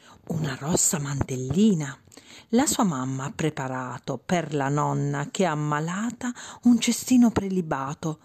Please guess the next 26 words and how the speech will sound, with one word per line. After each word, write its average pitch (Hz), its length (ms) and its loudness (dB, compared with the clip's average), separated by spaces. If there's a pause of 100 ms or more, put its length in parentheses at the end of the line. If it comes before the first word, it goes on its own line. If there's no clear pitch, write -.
di 170 180 0
biscotti 175 800 -2
e 285 100 0
cioccolata. 185 920 -4 (640)
Stai 285 340 0
attenta, 262 720 0
figlia 226 400 4
mia, 208 640 4
a 196 180 -4
chi - 140 0
incontri 202 600 4
per 190 240 2
la 190 160 4
via. 185 520 0 (480)
Se - 320 0
ne 359 140 4
va - 180 -6 (100)
col - 200 -2
suo - 200 0
sorriso 277 840 -2
per 175 200 -2
il 151 220 -6
bosco 135 800 -4
triste - 520 2
e 143 160 -2
cupo, 226 640 -4